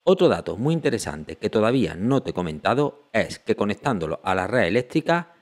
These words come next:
tendrías desde cero hasta un ochenta por ciento de las baterías cargadas en tan solo una hora.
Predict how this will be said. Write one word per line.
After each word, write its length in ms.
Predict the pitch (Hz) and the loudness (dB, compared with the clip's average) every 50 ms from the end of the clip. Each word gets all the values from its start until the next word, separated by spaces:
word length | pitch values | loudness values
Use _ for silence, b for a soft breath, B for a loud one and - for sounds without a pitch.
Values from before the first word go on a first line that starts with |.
| _ _ _ | _ _ _
tendrías 540 | - 104 110 117 123 107 82 - - - - | -2 0 2 2 4 2 2 2 -2 -8 -2
desde 300 | 98 107 104 104 113 107 | 0 2 2 2 2 0
cero 380 | - - 135 98 78 76 - - - | 2 2 2 2 2 -2 -8 -6 -6
hasta 220 | 104 - - 123 | -6 -2 0 0
un 80 | 147 165 | 0 0
ochenta 400 | 165 160 - 113 92 - - 82 | 0 0 -2 -4 -4 -2 -4 -4
por 160 | - 92 - | -2 -4 -2
ciento 260 | - 127 113 90 85 | -2 -2 -2 0 -2
de 100 | 82 82 | 0 0
las 100 | 85 85 | 0 0
baterías 420 | 87 90 - 92 95 107 95 - | -2 -2 -2 0 0 2 0 0
cargadas 460 | - - 80 85 95 113 131 160 170 - - _ | -2 -6 -4 -2 0 0 0 0 -4 -4 -8 _
en 140 | 92 92 | -10 -6
tan 180 | - - 85 85 | -4 -4 -6 -4
solo 440 | - - 135 156 175 - - - _ | -2 0 0 0 0 -2 -4 -12 _
una 260 | - 101 95 78 71 | -2 -2 0 0 -4
hora. 300 | 65 - - - - - | -6 -10 -12 -12 -14 -16